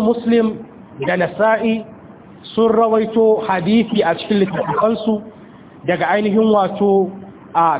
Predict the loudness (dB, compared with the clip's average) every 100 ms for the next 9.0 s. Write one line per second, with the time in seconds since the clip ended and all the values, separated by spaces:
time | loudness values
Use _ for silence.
0 | -2 0 2 0 0 0 0 -2 -2 -4
1 | -2 0 0 0 -2 0 -2 -2 -4 0
2 | 2 2 0 -4 0 0 2 0 0 0
3 | 2 0 -2 -2 -4 -6 -8 -6 -4 -6
4 | -8 -20 -20 -20 -20 -20 -2 2 2 2
5 | 0 0 0 0 0 2 2 2 0 -2
6 | 0 2 2 0 -2 -2 0 0 0 0
7 | 0 0 0 -2 -2 -2 0 2 0 0
8 | -2 -2 -2 -2 0 0 0 -4 -6 -6